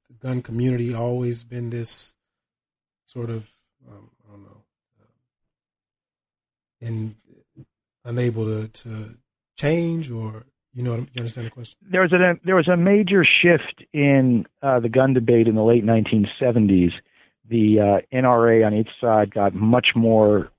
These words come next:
Speaker 2: uh, politicized and took much more extreme positions, and then in the nineteen eighties, uh, came to have much more influence in Washington. Uh, on the other side, um,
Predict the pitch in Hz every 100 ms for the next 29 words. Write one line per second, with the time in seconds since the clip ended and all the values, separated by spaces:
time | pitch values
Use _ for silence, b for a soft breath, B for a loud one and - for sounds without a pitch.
0 | - 110 95 - 117 113 - 110 104 101
1 | - 110 101 - 110 - 110 110 - -
2 | - _ 120 113 98 - - 123 120 110
3 | 104 B B B B B _ 110 117 -
4 | 120 110 98 101 110 107 101 107 110 104
5 | 113 107 107 110 104 101 - 117 101 -
6 | 127 113 107 101 107 101 104 - 107 101
7 | 110 - 95 95 101 98 98 101 98 95
8 | 90 90 B B B B 107 B 131 127
9 | 127 127 123 143 135 - 139 123 113 113
10 | - _ _ 120 110 107 101 92